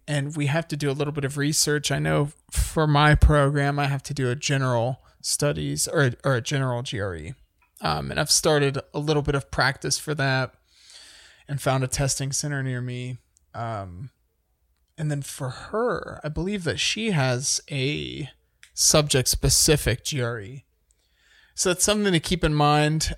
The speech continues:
Um, schools, all, just all schools and diff-, and even pro-, this is at the same school, so programs at the same school, different programs have different requirements,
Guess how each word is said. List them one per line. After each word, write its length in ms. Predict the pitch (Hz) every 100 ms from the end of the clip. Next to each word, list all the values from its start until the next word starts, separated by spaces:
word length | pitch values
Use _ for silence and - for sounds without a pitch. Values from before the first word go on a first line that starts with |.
| -
Um, 460 | 143 143 139 135 - _ _ _ _ _ -
schools, 640 | - - 190 175 180 - - -
all, 360 | 170 175 175 170
just 260 | - 160 -
all 340 | - 170 175 -
schools 420 | - - 170 196
and 160 | 185 143
diff-, 200 | 175 -
and 120 | - 170
even 280 | 175 165
pro-, 340 | 147 - 180 165 156 -
this 180 | 180 220
is 80 |
at 140 | 226 247
the 80 | -
same 280 | - 165 143
school, 280 | - 165
so 200 | 147 143
programs 640 | 139 - 175 165 156 139 139
at 160 | 131 -
the 80 |
same 240 | 151 143 131
school, 300 | - 156 139
different 340 | 135 - 139
programs 460 | - 143 143 127 127
have 160 | 123
different 320 | 143 127 135 113
requirements, 800 | - 131 123 120 110 135 -